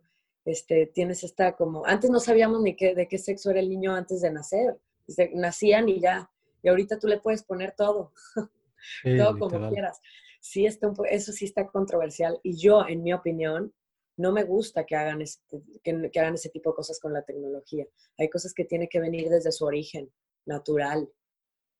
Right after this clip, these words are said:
Speaker 1: y ya, ya sí creo que la tecnología también tiene su beneficio de, de curar, de mejorar, de sanar ciertos aspectos.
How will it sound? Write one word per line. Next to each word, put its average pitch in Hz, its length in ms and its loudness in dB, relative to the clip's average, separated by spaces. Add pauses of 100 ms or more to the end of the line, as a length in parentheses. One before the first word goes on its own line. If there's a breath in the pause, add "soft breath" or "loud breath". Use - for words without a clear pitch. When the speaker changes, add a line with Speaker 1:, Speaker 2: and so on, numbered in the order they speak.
Speaker 1:
y 156 220 -6
ya, 151 340 2 (300)
ya 165 300 0
sí - 360 -6
creo 170 160 4
que - 80 2
la 165 120 4
tecnología 151 460 -4
también 156 280 -4
tiene 156 160 -6
su 147 140 -12
beneficio 147 500 -6
de, 147 260 -2 (280)
de 139 120 -6
curar, 147 400 0
de 156 100 -8
mejorar, 143 540 -6
de 151 120 -6
sanar 147 460 -8 (220)
ciertos - 400 -10
aspectos. - 540 -14